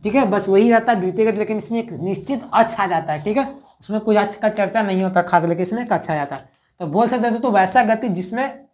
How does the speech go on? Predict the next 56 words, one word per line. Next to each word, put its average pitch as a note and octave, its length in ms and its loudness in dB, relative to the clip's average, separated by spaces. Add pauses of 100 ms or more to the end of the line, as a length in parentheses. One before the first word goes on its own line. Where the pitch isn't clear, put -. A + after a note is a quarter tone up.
(160)
वस्तु F#3+ 320 2
एक B3 140 2
निश्चित G#3 500 -2
अक्ष A3 220 2
के B3+ 140 0 (100)
परितः G#3+ 480 2 (300)
वृत्ताकार A3 680 2
पथ G#3+ 160 -2
पर A#3 80 0
गति F#3 280 0
करता, G#3+ 320 -2
तो - 380 -16
वस्तु E3 280 0
गति G#3 200 0
घूर्णन D3+ 340 -2
गति D3 200 -4
कहलाता C#3 300 -6
है। C#3 60 -12
जैसे - 380 0
आप A3 80 6
लट्टू G#3+ 300 4
को B3 60 6
देखो, A#3+ 240 4
लट्टू G#3 280 0
जमना G#3+ 220 0
चाहते F#3+ 260 -2
होंगे E3+ 160 -6
तो, D3 100 -8
तो - 380 -12
लट्टू G3 240 2
दम A#3+ 140 2
नीचे A3+ 220 2
दम A#3 120 4
एक, A#3 120 0
एक G#3+ 140 0
एक्सिस G3+ 340 0
रहता A#3 180 2
है, A#3 60 2
नीचे A#3+ 220 0
एक A#3 160 -2
अक्ष, B3 180 -4 (500)
और F#3+ 60 -2
उसको A3+ 180 -2
घूमता F#3+ 300 0
रहता F#3 180 2
है E3 40 0
ऐसे E3 120 -2
ऐसे। C#3+ 240 -8 (440)
आप F#3+ 120 2
लोग G#3+ 100 0
देखो A3 220 2
दोस्तों A#3+ 360 4
जो G#3+ 140 0 (480)
कुम्हार A3 360 4
होते A3+ 220 2
हैं, A3 280 -6